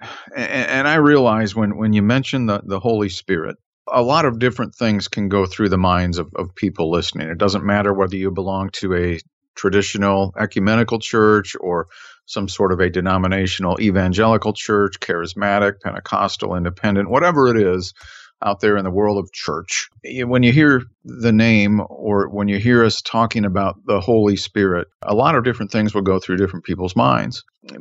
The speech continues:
Sometimes we find him hard to relate to compared to Jesus, because with Jesus, we sort of feel like we've got a, a bodily figure in mind, whereas the Spirit is just kind of a mysterious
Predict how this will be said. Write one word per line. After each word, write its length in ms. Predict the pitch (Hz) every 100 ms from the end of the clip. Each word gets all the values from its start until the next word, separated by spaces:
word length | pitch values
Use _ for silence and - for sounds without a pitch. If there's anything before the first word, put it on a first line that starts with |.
| 110
Sometimes 680 | - - - 151 123 110 - _
we 280 | 90 127 120
find 380 | - 123 123 117
him 180 | 120
hard 400 | 107 117 117 113 107
to 120 | 117
relate 480 | 104 98 101 104 -
to 420 | - 78 87 117 _ -
compared 460 | 101 - 107 98
to 120 | - 90
Jesus, 560 | 82 98 90 73 -
because 480 | - 92 - 95 85 - - _ -
with 140 | 104
Jesus, 520 | 95 151 160 120 113
we 80 | 123
sort 240 | 110 131 120
of 80 |
feel 180 | 113 127
like 200 | 113 104
we've 100 | 107
got 200 | 98 107
a, 80 | 98 -
a 80 | 95
bodily 540 | 92 107 113 101 95
figure 420 | 85 104 95 85
in 100 | 82
mind, 380 | 85 98 85 78
whereas 440 | 90 92 92 87 -
the 100 | 80
Spirit 560 | - 143 139 135 -
is 80 | 107
just 300 | - 113 -
kind 180 | 123 123
of 80 | 113
a 40 |
mysterious 840 | 110 110 - 127 120 107 92 -